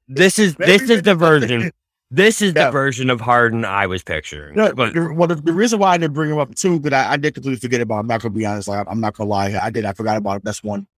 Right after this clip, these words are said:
Speaker 2: Two, he's already been in playoff pool.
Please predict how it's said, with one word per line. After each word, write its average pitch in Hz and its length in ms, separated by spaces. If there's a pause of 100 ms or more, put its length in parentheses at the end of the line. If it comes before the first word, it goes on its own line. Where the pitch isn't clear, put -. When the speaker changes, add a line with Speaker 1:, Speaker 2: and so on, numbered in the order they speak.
(260)
Speaker 2:
Two, 185 480 (520)
he's 208 320
already 196 320
been 156 180
in 160 60
playoff 190 420
pool. - 220